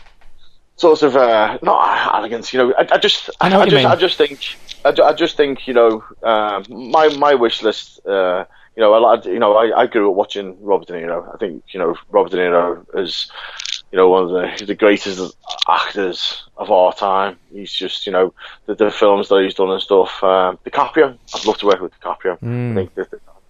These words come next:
Speaker 1: you know, DiCaprio is, uh, you know, another, another thing. But these, these, these guys, you know, are obviously serious actors as well. I've just seen Mike Mo's just been picked for the new Tarantino movie alongside Dicap-,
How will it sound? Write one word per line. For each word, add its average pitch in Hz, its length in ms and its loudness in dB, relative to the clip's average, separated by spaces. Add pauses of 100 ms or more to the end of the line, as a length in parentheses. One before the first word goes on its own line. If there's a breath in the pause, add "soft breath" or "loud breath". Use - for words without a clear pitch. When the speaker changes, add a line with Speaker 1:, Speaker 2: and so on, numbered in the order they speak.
(140)
Speaker 1:
you 95 60 -6
know, 90 80 0
DiCaprio 92 500 -4
is, 90 120 -6
uh, 92 160 0
you 95 100 -8
know, 90 140 0
another, 101 340 2 (560 loud breath)
another 104 220 2
thing. 107 200 0
But 156 120 -2
these, 151 240 0
these, 147 240 2
these 135 260 0
guys, 101 260 4
you 95 80 0
know, 87 120 -2
are 90 140 -6 (100)
obviously 95 560 -6
serious 87 520 -4
actors 87 300 -2
as 87 60 -10
well. 87 120 -2 (140 loud breath)
I've 143 120 -2
just - 160 0
seen 180 360 4
Mike 117 300 0
Mo's 151 320 2
just - 280 -12
been 135 280 -6 (200)
picked 131 160 -6
for 120 140 2
the 107 80 -2
new 107 140 -2
Tarantino 131 480 2
movie 160 220 2
alongside 160 360 2
Dicap-, - 240 -2